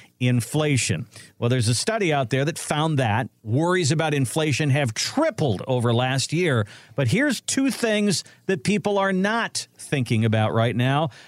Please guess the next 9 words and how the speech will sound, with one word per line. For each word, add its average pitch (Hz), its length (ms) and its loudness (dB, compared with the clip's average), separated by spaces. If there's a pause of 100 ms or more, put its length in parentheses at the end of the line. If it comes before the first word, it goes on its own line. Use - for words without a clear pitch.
Fewer 247 540 0
people 214 500 -2
are 156 160 2
worried 165 300 2
about 143 240 0
healthcare 202 520 -2
costs 190 340 0
in 180 100 0
retirement, 170 500 0